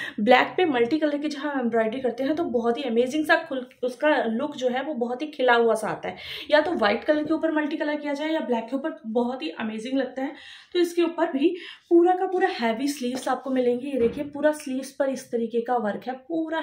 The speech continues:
heavy कश्मीरी एम्ब्रॉयडरी आजकल बहुत ज़्यादा trend में है, तो उसी concept को ध्यान में रखते हुए ये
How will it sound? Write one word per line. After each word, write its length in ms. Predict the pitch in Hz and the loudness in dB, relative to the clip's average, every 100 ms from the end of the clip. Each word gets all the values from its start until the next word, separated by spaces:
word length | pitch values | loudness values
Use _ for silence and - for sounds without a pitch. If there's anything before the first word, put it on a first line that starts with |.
| - | -4
heavy 220 | 220 240 | -4 -4
कश्मीरी 520 | 247 233 - 226 226 | -6 -6 -4 -2 0
एम्ब्रॉयडरी 560 | 240 214 208 202 240 302 - - - | 0 0 -2 -2 -2 -6 -8 -12 0
आजकल 260 | 269 - 339 | 0 2 0
बहुत 580 | 226 226 233 285 339 - | 0 2 2 6 4 4
ज़्यादा 300 | 220 208 226 | -2 -2 -2
trend 320 | 226 214 214 | -2 -2 -2
में 100 | 226 | -2
है, 180 | 226 311 - - - - | -2 -4 -6 -18 -12 -2
तो 100 | 311 | -2
उसी 220 | 269 339 | 0 2
concept 380 | 330 285 269 - | 2 0 -2 0
को 80 | 302 | -2
ध्यान 260 | 240 240 | 0 -2
में 100 | 247 | 0
रखते 260 | 247 226 254 | 0 0 0
हुए 280 | 240 277 320 | 0 2 0
ये 400 | 269 254 349 | 0 0 -2